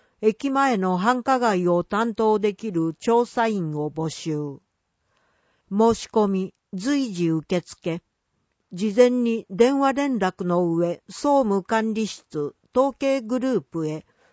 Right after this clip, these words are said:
申し込み時に面接あり、詳細は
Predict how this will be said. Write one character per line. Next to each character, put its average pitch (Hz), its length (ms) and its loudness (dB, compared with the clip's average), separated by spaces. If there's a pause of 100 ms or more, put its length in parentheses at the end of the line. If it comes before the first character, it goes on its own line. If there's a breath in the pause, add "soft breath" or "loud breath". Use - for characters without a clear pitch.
(180)
申 254 160 4
し - 160 -14
込 277 100 0
み 277 160 -2
時 220 160 -4
に 175 160 -2
面 208 220 0
接 202 400 -4
あ 180 100 -2
り、 143 220 -12 (440)
詳 240 260 2
細 220 300 -2
は 196 260 0